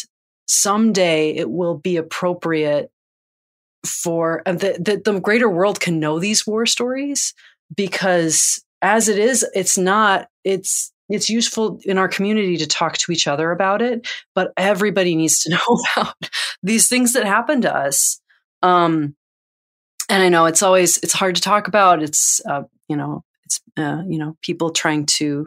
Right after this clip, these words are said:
you know, you got, you wanna maintain your privacy, you wanna maintain your mel-, mental health.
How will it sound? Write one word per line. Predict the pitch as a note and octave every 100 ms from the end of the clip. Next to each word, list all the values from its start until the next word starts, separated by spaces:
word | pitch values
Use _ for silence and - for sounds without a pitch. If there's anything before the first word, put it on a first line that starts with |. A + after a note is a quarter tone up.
| G#3
you | G3
know, | D#3+
you | E3 D#3+
got, | F#3+ -
you | F3+
wanna | F3 F3
maintain | E3 D#3 D#3
your | D3+
privacy, | D3 A3 G#3+ G#3 - F3+
you | D#3+
wanna | D#3+ D#3+
maintain | D3+ C#3+ D#3+ D#3
your | D3
mel-, | C#3+ C#3
mental | D#3 D3 C#3
health. | - D3 D#3